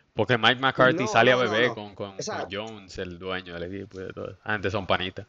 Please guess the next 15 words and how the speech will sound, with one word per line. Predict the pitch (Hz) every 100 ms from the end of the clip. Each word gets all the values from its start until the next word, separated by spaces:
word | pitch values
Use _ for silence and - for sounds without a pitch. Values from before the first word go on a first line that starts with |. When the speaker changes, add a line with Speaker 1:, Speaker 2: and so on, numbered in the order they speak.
| _
Speaker 2:
Sí, | - 170 170 151 - _ _ _ -
pero | 175 190
no, | 208 180
no, | 175 208
no | 202 269
por | 226 220
eso. | 220 170 151
A | 160
McCarthy, | 170 170 190 190
a |
McCarthy | 156 151 170 202
lo |
han | 196
criticado | 180 160 151
muchísimo. | 147 131 190 220 143 120